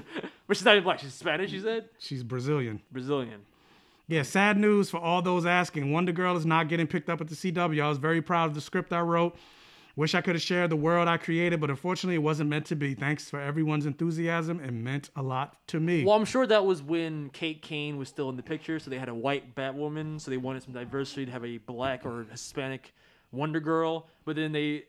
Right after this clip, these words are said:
Speaker 1: added in a black Batwoman. They're like, "We already have enough woke points. We don't need any more of the C W. Thanks for,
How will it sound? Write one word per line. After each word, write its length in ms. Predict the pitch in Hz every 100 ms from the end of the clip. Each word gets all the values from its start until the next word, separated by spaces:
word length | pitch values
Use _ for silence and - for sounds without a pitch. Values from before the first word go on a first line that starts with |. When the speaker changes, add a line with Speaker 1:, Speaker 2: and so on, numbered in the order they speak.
| 139
Speaker 1:
added 320 | 151 147 143
in 180 | 143 139
a 160 | 131
black 460 | 117 147 185 208 120
Batwoman. 580 | 147 123 135 139 151 180 -
They're 100 | 202
like, 140 | 190
"We 100 | 285
already 220 | 370 339 202
have 240 | 208 208
enough 220 | 190 175
woke 320 | 139 165 160
points. 360 | - 165 151 - - 156 -
We 80 |
don't 240 | 381 349 254
need 200 | 269 262
any 120 | 240
more 480 | 220 226 247 233 220
of 60 |
the 40 | 226
C 140 | 240
W. 320 | 247 277 269
Thanks 260 | 254 339 330
for, 140 | 233